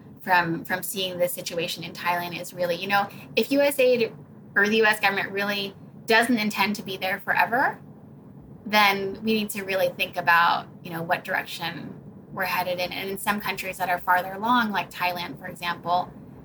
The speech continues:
we don't need to be messing with what seems to already be working.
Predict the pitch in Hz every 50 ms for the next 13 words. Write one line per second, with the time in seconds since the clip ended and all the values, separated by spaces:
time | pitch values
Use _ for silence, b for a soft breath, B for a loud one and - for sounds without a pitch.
0 | - - - - - - 220 233 247 254 254 254 240 233 226 - 220 214 196 185
1 | 180 - - - 165 165 160 143 - - - - - - 185 185 180 175 - -
2 | - - - - - - - - - - - 180 170 - 170 - - - 175 170
3 | 170 - - - - - - - - - - - - - - - - - - -
4 | - -